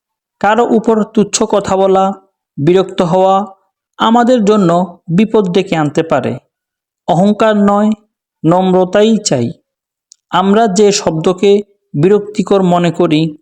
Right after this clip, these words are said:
তা হয়তো আল্লাহর জিকির হচ্ছে। পশুদেরও আল্লাহর সঙ্গে একটা সম্পর্ক আছে।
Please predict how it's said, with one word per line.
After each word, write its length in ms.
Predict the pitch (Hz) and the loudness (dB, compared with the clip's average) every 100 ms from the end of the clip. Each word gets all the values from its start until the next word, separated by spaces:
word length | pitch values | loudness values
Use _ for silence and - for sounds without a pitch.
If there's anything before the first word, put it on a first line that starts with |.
| _ _ _ | _ _ _
তা 140 | - 180 | -4 -2
হয়তো 380 | 147 160 160 175 | 0 -2 -2 -2
আল্লাহর 560 | 151 156 156 165 175 170 - _ _ 135 | 0 0 0 0 -2 -6 -18 _ _ -2
জিকির 320 | 147 160 190 | 0 0 -2
হচ্ছে। 460 | 147 147 147 131 123 - _ _ _ _ _ _ | -2 -4 -8 -12 -14 -18 _ _ _ _ _ _
পশুদেরও 520 | 233 208 240 226 240 262 | -2 -2 0 2 2 0
আল্লাহর 440 | 190 180 180 202 | 0 0 0 -2
সঙ্গে 340 | 196 190 190 | -2 -2 0
একটা 640 | 190 185 180 - 175 180 180 _ _ - | 0 -4 -4 -2 0 -2 -6 _ _ -12
সম্পর্ক 600 | - 202 202 208 180 180 | -4 -2 0 0 0 -2
আছে। 440 | 156 - 131 | -2 -4 -8